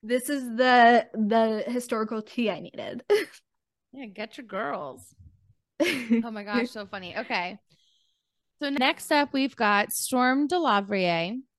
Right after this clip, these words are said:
Speaker 2: who was a butch lesbian instructed by police to leave during a raid on the Stonewall Riot Inn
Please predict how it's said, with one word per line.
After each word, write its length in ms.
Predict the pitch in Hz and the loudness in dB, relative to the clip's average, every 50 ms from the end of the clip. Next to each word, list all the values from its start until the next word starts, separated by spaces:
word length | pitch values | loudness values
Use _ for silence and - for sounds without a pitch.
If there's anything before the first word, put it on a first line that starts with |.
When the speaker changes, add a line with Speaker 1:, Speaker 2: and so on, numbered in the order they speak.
| _ _ _ _ _ _ _ _ _ - 196 | _ _ _ _ _ _ _ _ _ -8 -6
Speaker 2:
who 140 | 269 269 | -4 -4
was 300 | 247 247 240 240 247 233 - | 0 2 2 2 2 0 -2
a 200 | - 208 214 220 | -2 -2 -2 -2
butch 680 | 208 190 196 - - 247 302 466 - - - - - - - - | -4 -8 -10 -6 -4 -2 -2 -2 -4 -8 -10 -10 -10 -10 -8 -6
lesbian 960 | 269 247 262 247 254 269 262 240 220 220 226 202 190 180 175 175 175 196 220 | -2 0 2 2 2 0 -2 -6 -8 -8 -6 -4 -4 -4 -4 -2 -2 -2 -4
instructed 840 | - 233 240 247 233 - - 269 269 294 - - - 381 392 302 | -2 0 -2 -2 -2 -2 -2 -2 -2 -2 -2 -4 -4 -4 -4 -2
by 340 | - 277 269 269 269 269 277 | 0 0 0 2 2 0 -2
police 680 | 269 - - 269 262 226 220 202 208 214 - - - - - | -4 -4 -6 -6 -4 -4 -6 -8 -8 -10 -10 -12 -18 -16 -14
to 220 | - - 254 233 214 | -8 -6 -6 -4 -4
leave 540 | 208 220 220 214 233 240 262 302 302 285 240 | -4 -6 -4 -4 -2 -2 -2 -2 -2 -4 -4
during 300 | 285 277 277 269 262 254 | -2 -2 -2 -2 -2 -2
a 80 | 240 | -4
raid 380 | 226 214 220 220 226 233 233 214 | -2 -2 -2 -2 0 -2 -2 -4
on 280 | - 214 214 208 214 | -4 -4 -4 -4 -4
the 100 | 208 202 | -4 -6
Stonewall 680 | - - - - 233 226 226 226 220 208 202 202 196 190 | -8 -10 -6 -4 -4 -4 -2 -4 -2 -2 -2 -2 -2 -2
Riot 360 | 190 190 185 185 180 175 - - | -2 0 0 0 -2 -4 -6 -4
Inn 400 | 254 285 269 220 202 196 226 | -4 -2 -2 -2 -4 -4 -6